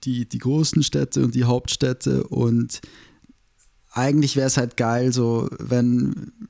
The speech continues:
wir halt so mit einer Handvoll neuer Mucke irgendwie dahin kommen so, und die Leute das schon kennen und so. Und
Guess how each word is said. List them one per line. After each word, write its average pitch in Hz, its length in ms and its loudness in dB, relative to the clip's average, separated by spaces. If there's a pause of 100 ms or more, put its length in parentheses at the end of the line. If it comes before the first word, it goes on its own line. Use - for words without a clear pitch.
(120)
wir 123 560 -4
halt 120 200 -2
so 120 140 -2
mit 117 420 -2 (220)
einer 110 200 -10
Handvoll 127 480 2
neuer 123 240 4
Mucke 143 320 2
irgendwie 123 300 2
dahin 123 300 2
kommen 113 380 0
so, 117 220 -2
und 117 160 -2
die 117 60 -2
Leute 117 280 -4
das 120 160 -10
schon 120 180 -8
kennen 123 360 -8
und 123 120 -10
so. 123 200 -12 (500)
Und 123 320 -4